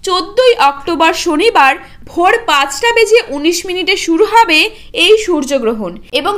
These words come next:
দশটা বেজে তেত্রিশ মিনিট পর্যন্ত চলবে এই সূর্যগ্রহণ।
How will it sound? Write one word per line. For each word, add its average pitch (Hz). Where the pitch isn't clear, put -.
দশটা 262
বেজে 330
তেত্রিশ 440
মিনিট 320
পর্যন্ত 330
চলবে 349
এই 427
সূর্যগ্রহণ। 240